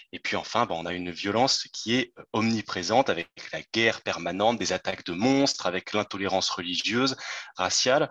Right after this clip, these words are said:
C'est des choses qu'on retrouve aussi beaucoup, euh, dans les jeux vidéo, euh, qui est très présent, euh, dans l'atmosphère, euh, des jeux vidéo et que la série reprend, euh, quasiment à l'identique.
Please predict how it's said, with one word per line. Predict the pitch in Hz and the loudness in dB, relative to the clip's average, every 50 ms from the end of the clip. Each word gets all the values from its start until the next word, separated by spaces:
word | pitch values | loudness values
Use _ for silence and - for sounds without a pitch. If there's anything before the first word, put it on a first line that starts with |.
| - - - - | -6 -12 -10 -6
C'est | - - | -4 -2
des | 104 113 117 | 0 2 2
choses | - - 135 127 - | 4 4 2 2 0
qu'on | - 98 | -2 -6
retrouve | 95 95 - - 107 107 | -8 -8 -6 -6 -2 0
aussi | 104 - - - - | 0 0 0 -2 -2
beaucoup, | 104 107 - - - - 127 127 - - - - _ - | -6 -8 -8 -8 -8 -6 -6 -6 -6 -10 -14 -20 _ -8
euh, | - 92 | -6 -4
dans | 92 92 87 | -2 -2 -2
les | 87 87 | 0 0
jeux | - 92 101 104 | 2 2 2 0
vidéo, | 98 98 95 98 104 110 131 156 180 202 - - - - - _ 95 | -2 -4 -4 0 2 4 4 4 4 2 -2 -8 -14 -18 -12 _ -6
euh, | 90 82 76 - - - - | -6 -6 -6 -8 -10 -12 -10
qui | - - 98 98 | -8 -8 -8 -8
est | - - | -6 -4
très | - - 127 120 | -2 -2 0 0
présent, | - - - - 120 120 107 113 123 120 117 110 113 - _ _ - | 0 0 2 2 2 2 2 2 2 2 2 0 -2 -8 _ _ -16
euh, | 101 - | -12 -10
dans | - 90 | -6 -4
l'atmosphère, | 90 95 - - 101 98 - - - - 107 104 95 - | -4 -4 -4 -4 -4 -2 0 0 0 0 0 0 0 -2
euh, | 80 - - - | -6 -14 -12 -8
des | 90 | -6
jeux | 85 85 95 | -4 -4 -4
vidéo | 92 92 92 - 98 101 110 123 143 165 - | -6 -6 -10 -8 -4 0 2 4 4 2 2
et | 113 107 | 0 -4
que | - 87 | -8 -8
la | - - | -6 -4
série | - - - 95 120 139 | -4 -2 -2 -2 -2 -2
reprend, | 123 - 90 - - - - 113 123 131 127 - - | -2 -4 -6 -8 -6 0 4 6 6 6 6 4 0
euh, | - 80 - | -8 -12 -8
quasiment | - 95 87 - 95 110 117 | -6 -6 -4 -4 0 0 2
à | 110 | 2
l'identique. | 95 101 101 101 95 - - - - - - | 2 0 -2 -4 -4 -4 -6 -12 -12 -14 -16